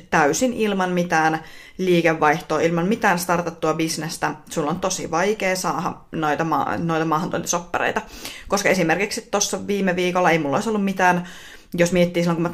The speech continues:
starttasin Beautycon, niin eihän mulla olisi ollut mitään jälleenmyyjiä, ei mulla olisi ollut rahaa markkinointiin, et nyt ei puhuta siitä, että teen somepäivityksen, että se ei ole niinku oikeasti kunnollista markkinointia isommille brändeille, et siihen vaaditaan sitten esimerkiksi P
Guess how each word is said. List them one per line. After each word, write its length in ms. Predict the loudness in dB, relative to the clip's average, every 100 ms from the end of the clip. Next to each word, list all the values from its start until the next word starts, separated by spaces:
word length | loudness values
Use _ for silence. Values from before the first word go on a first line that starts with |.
| -4
starttasin 540 | 0 0 -2 -4 0
Beautycon, 440 | 2 2 2 0
niin 160 | 0 0
eihän 160 | 0 0
mulla 200 | 0 0
olisi 140 | 0
ollut 120 | 0
mitään 300 | 2 2 2
jälleenmyyjiä, 880 | 2 2 2 2 0 0 2 2 2 -4 -14 -2
ei 80 |
mulla 120 | 0 0
olisi 160 | 2
ollut 160 | 0 2
rahaa 320 | -2 0 0
markkinointiin, 1120 | 0 -2 -4 -2 0 0 0 0 0 0 -2 -8 -16 -4
et 120 | 0
nyt 220 | 0 6
ei 80 | 4
puhuta 340 | 6 4 4
siitä, 400 | 2 2 4 4
että 240 | 2 -2 -4
teen 240 | -2 -2
somepäivityksen, 880 | -2 -2 0 2 2 0 -4 -4 -4
että 160 | -2
se 60 | 0
ei 160 | 0 0
ole 80 |
niinku 260 | -2 -2 -2
oikeasti 440 | -2 -4 -6 -6
kunnollista 500 | -4 0 2 0 0
markkinointia 600 | -2 -2 -2 -4 -2 -2
isommille 420 | -4 -2 -2 -2 -4
brändeille, 580 | -2 0 2 2 2 0 -8 -18 -20 -8
et 140 | -6 -2
siihen 220 | -2 2
vaaditaan 460 | 4 4 4 0 0
sitten 280 | -2 0
esimerkiksi 440 | 0 0 -2 -4
P 40 | -2